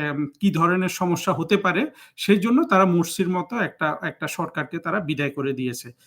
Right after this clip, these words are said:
ইজিপ্টের সেনাবাহিনী। কিন্তু আমাদের দুর্ভাগ্য হলো কি, বাংলাদেশে আমরা এরকম একটা সেনাবাহিনী গড়তে পারিনি। গড়তে পারিনি বলে আমাদের সেনাবাহিনী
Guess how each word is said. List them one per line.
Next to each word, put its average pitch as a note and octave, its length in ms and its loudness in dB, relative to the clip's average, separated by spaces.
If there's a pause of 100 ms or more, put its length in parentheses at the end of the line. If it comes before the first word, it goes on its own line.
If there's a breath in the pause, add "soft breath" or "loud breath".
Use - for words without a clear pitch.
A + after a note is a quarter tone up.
(140)
ইজিপ্টের D#3+ 400 0
সেনাবাহিনী। C3+ 680 -4 (260 soft breath)
কিন্তু F3 300 2
আমাদের F#3+ 420 2
দুর্ভাগ্য G3+ 420 2
হলো A#3+ 200 2
কি, C4 160 0
বাংলাদেশে F3 580 0
আমরা G3 220 0
এরকম D#3+ 400 -2
একটা E3+ 160 -8
সেনাবাহিনী D#3+ 560 -2
গড়তে D#3+ 280 -2
পারিনি। B2+ 400 -4
গড়তে D3+ 300 -8
পারিনি G3+ 380 4
বলে A#3 360 4 (520 soft breath)
আমাদের A#3 380 10
সেনাবাহিনী F#3 840 4